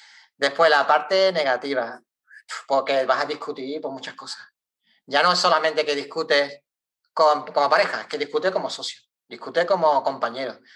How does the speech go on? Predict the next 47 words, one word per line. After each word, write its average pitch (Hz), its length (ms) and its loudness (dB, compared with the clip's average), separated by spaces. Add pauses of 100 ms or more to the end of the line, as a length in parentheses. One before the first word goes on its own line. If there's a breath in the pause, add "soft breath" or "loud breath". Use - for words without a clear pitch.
(140 soft breath)
discutes 165 320 -6
como 180 140 0
mil 165 180 -4
historias, 160 440 -8
porque 120 180 -2
ya 117 200 0
estás 139 160 -4
conviviendo 202 680 -4
y, 131 180 -14 (720 soft breath)
y - 80 -6
veinticuatro 151 520 2
horas, 214 300 6
pues 131 140 -6
si - 340 -14
discutes 151 500 -4
y 131 40 -6
estás - 160 -4
cabreado 175 480 2
y 147 40 -2
ese 147 200 -4
día 170 800 -2
no 175 280 -10
está 170 320 -2
soportable 170 540 0
y 165 60 -10
tampoco 170 300 0
el 190 60 4
otro, 208 180 -2
pues 143 120 -10
estáis 160 220 0
los 165 180 4
dos 175 160 6
ahí, 170 200 6 (240)
que - 80 -8
no 156 80 4
os 151 40 4
aguanta 587 300 4
ninguno. 170 340 -6 (400 loud breath)
O - 280 -16
sea, 139 100 2
esa 170 140 2
es 165 60 6
la 170 80 4
parte 175 220 2
que 180 100 0
yo 160 140 4
veo 185 240 4